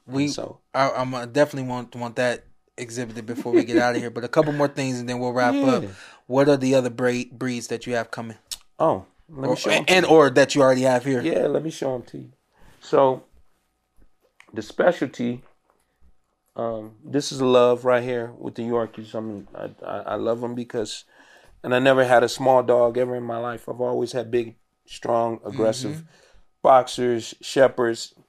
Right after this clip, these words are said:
Speaker 1: corsos. Never had anything small, but
Speaker 2: Mm-hmm.
Speaker 1: I learned that big things come in little packages.
Speaker 2: Mm-hmm.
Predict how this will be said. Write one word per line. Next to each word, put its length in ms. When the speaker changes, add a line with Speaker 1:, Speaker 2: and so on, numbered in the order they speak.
Speaker 1:
corsos. 920
Never 220
had 220
anything 520
small, 520
but 180
Speaker 2:
Mm-hmm. 140
Speaker 1:
I 100
learned 480
that 260
big 180
things 240
come 200
in 60
little 140
packages. 560
Speaker 2:
Mm-hmm. 300